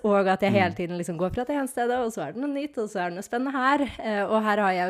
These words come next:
Speaker 1: jo Torbjørn. Eh, når vi jo kombinerer og jobber sammen, så har jeg alle ideene, jeg har masse ting
Speaker 2: Hei.
Speaker 1: vi kan, <laughs> hei, vi kan finne på, men så er Torbjørn litt mer sånn, «Hei, se her, jeg ser at dette er re-, realistisk, dette er ikke realistisk. La oss starte med det her, du er mye mer praktisk.»
Speaker 2: Ja.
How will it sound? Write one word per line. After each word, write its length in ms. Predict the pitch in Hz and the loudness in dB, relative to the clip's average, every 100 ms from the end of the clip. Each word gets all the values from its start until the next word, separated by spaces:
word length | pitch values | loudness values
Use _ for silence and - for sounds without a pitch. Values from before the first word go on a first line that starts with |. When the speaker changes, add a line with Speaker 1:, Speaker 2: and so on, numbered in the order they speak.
| 190 | -2
Speaker 1:
jo 140 | 247 | -2
Torbjørn. 500 | 202 180 180 220 226 165 | -2 0 2 2 2 -2
Eh, 180 | - 196 | -6 -4
når 180 | 185 185 | -4 -4
vi 320 | 175 175 175 - | -4 -4 -4 -4
jo 140 | 190 | -8
kombinerer 640 | 175 190 180 170 151 165 | -6 -4 -4 -4 -4 -2
og 60 | 170 170 160 | -2 -2 -2
jobber 100 | 170 | -4
sammen, 300 | 190 165 202 | -2 -2 -2
så 140 | 190 | 0
har 60 | 175 | 0
jeg 160 | 160 | 2
alle 260 | - 220 208 | 2 2 2
ideene, 300 | 202 185 185 | 0 0 0
jeg 80 | 180 | 0
har 100 | 175 | 0
masse 440 | 180 220 - 190 185 | 0 -2 -4 -4 -2
ting 80 | - | 8
Speaker 2:
Hei. 220 | 147 131 | 10 10
Speaker 1:
vi 80 | 120 | 6
kan, 200 | - 185 | -2 -2
<laughs> 20 | |
hei, 800 | 262 143 - 285 320 - - 160 - - | 2 4 10 10 12 10 8 2 0 0
vi 200 | 262 254 | 2 4
kan 280 | 285 240 | 4 4
finne 260 | 240 311 233 | 4 0 0
på, 100 | 202 233 247 247 | 0 4 4 4
men 160 | 233 | 2
så 120 | 226 226 | 2 2
er 40 | 214 | 4
Torbjørn 360 | 254 196 202 202 | 2 0 0 0
litt 100 | 202 | -2
mer 160 | 180 | -4
sånn, 180 | 180 185 | -2 0
«Hei, 240 | 202 262 226 | 6 6 6
se 160 | - | 2
her, 260 | 202 180 160 | 2 2 2
jeg 180 | 180 180 | 2 0
ser 200 | 202 185 | 2 0
at 100 | 202 | 0
dette 180 | 247 240 | -2 0
er 120 | 233 | 0
re-, 340 | 233 226 220 | 0 -2 -2
realistisk, 800 | 214 214 202 - - 269 320 - | 2 2 0 -4 2 4 4 0
dette 160 | 220 208 | -4 -2
er 140 | 175 | -4
ikke 160 | 185 160 | -4 -6
realistisk. 560 | 117 95 - - 190 - | -6 -8 -10 -8 -8 -2
La 120 | 220 | -2
oss 120 | 220 | 0
starte 280 | 254 214 208 | 2 2 2
med 100 | 202 | -4
det 80 | 202 | 4
her, 200 | 226 247 | 6 6
du 100 | 220 | 4
er 60 | |
mye 120 | 214 202 | 2 0
mer 80 | 202 | -2
praktisk.» 800 | - 175 - - 262 349 - - _ _ _ - | -2 -4 -4 2 2 2 -6 -16 _ _ _ -4
Speaker 2:
Ja. 220 | 98 | -4